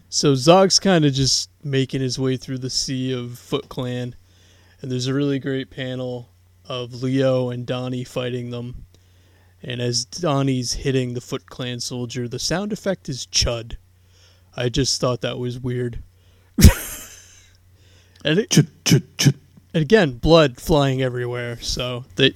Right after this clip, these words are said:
Speaker 1: they went all out on the blood in this arc.
Speaker 2: I th-, I thought they, as, as weird as it was that they went on that tangent of nine issues of, like, one-shot stories,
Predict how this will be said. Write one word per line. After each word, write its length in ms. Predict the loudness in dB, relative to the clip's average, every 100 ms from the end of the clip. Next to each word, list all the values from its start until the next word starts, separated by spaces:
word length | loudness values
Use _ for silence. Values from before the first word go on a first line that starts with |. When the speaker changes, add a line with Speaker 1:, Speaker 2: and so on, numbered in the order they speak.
| 4
Speaker 1:
they 180 | 4
went 220 | 6 4 4
all 260 | 4 4
out 140 | 4 2
on 120 | -2
the 80 | -4
blood 440 | -6 -6 -6 -10 -10
in 120 | -8
this 400 | -4 -2 -2 -6 -12
arc. 340 | -12 -10 -12 -20 -20 -6
Speaker 2:
I 140 | 2 2
th-, 120 | 2
I 100 | 2
thought 220 | 2 2 2
they, 300 | 2 2 -2 -4
as, 220 | -2 0
as 320 | 2 2 2
weird 460 | -2 -2 2 4 4
as 140 | 4
it 80 | 4
was 340 | 4 4 4 2
that 160 | 2
they 80 | 2
went 220 | 4 4
on 140 | 4 2
that 200 | 0 -4
tangent 580 | -2 0 2 2 0 0
of 160 | -2 0
nine 540 | 0 2 4 4 2
issues 680 | 0 -2 2 2 4 2 0
of, 240 | 0 0 0
like, 220 | -2 0
one-shot 680 | 0 0 0 0 -2 -2 -4
stories, 640 | -2 0 2 2 2 0